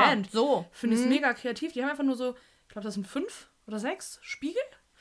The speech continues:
Speaker 2: Riesengroße Spiegel.
Speaker 1: Hinten im Hintergrund, und eine sehr, sehr schöne Lichtshow. Also zum Fotografieren, das ist auch sehr toll.
Speaker 2: Ja.
Speaker 1: Ähm, apropos Fotografieren, wir haben übrigens jetzt auch einen Fotografie-Account, äh, auf Instagram. Ähm, findet ihr auch wie immer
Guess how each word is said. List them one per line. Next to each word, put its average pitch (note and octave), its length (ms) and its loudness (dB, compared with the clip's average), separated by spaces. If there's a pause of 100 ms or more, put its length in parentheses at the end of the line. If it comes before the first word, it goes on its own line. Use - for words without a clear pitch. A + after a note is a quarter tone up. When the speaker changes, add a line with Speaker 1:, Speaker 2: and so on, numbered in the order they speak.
Speaker 2:
Riesengroße F#3 460 -6
Spiegel. F#3+ 420 -10
Speaker 1:
Hinten A#3 380 -4
im A3 120 -4
Hintergrund, B3 640 -6 (200)
und B3 180 -6
eine G#3+ 100 -6
sehr, G#3 160 -4
sehr G#3+ 100 -6
schöne G#3 180 -8
Lichtshow. G#3 320 -10
Also F#3 300 -10 (220)
zum G3 120 -4
Fotografieren, F#3 460 -6
das D#3+ 80 -8
ist D#3 120 -16
auch - 80 -10
sehr C#3 140 -16
toll. A3 200 -10 (140)
Speaker 2:
Ja. F#3+ 140 2 (480)
Speaker 1:
Ähm, A#3 480 0 (120)
apropos A#3 440 -2
Fotografieren, G#3 480 -6
wir F#3 60 -4
haben B3 120 0
übrigens A#3+ 200 -4
jetzt A3+ 160 -10
auch G#3 120 -6
einen G#3 180 -4
Fotografie-Account, G3 1000 -10
äh, G3+ 40 -10
auf F#3 220 -10
Instagram. G3+ 460 -10 (680)
Ähm, G3+ 200 -2
findet C4+ 240 0
ihr G3+ 120 4
auch A#3 200 -2
wie A#3 140 -2
immer G3 440 0